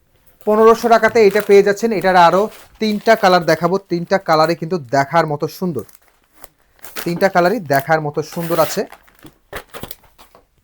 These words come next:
এটা প্যাচেস কই? ওটা সেলানো? আচ্ছা, ঠিক আছে।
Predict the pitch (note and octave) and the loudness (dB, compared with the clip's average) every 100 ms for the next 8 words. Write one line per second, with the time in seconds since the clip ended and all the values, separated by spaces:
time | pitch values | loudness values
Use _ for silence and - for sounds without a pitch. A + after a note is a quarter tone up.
0 | _ _ _ _ _ _ _ _ _ _ | _ _ _ _ _ _ _ _ _ _
1 | _ _ _ _ _ _ _ _ _ _ | _ _ _ _ _ _ _ _ _ _
2 | - _ _ _ _ - - _ - D3 | -20 _ _ _ _ -20 -20 _ -20 -12
3 | C#3+ C#3+ - A2 F#2+ - - _ _ _ | -12 -10 -14 -14 -14 -16 -20 _ _ _
4 | _ _ _ _ _ _ G#2 A2+ C#3 C3 | _ _ _ _ _ _ -20 -16 -10 -10
5 | A#2 G2 - - - _ _ _ _ _ | -10 -16 -18 -20 -20 _ _ _ _ _
6 | - G2+ - | -20 -18 -20